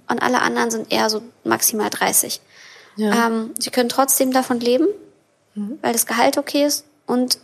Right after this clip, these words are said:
Speaker 1: ähm, sie haben aber halt einfach Zeit für sich. Sie kommen nicht fertig nach der Arbeit, nach einer vierzig-Stunden-Woche sind so, pff,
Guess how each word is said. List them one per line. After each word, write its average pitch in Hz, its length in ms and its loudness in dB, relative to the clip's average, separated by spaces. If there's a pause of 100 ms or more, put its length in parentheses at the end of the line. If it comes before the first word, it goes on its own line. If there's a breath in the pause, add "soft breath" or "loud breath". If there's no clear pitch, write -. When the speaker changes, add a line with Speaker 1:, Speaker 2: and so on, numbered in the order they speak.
(180)
Speaker 1:
ähm, 233 440 -2
sie 240 200 0
haben 233 160 -2
aber 226 160 -2
halt 220 120 -4
einfach - 180 -10
Zeit - 220 -2
für - 140 -2
sich. - 240 0 (300 loud breath)
Sie - 120 -6
kommen 247 240 -2
nicht 285 200 2
fertig 254 340 2
nach 247 140 -4
der - 160 2
Arbeit, 262 420 4
nach 247 160 -2 (120)
einer 240 120 -4
vierzig-Stunden-Woche 247 760 0
sind 240 200 -4
so, - 80 -4
pff, - 280 -6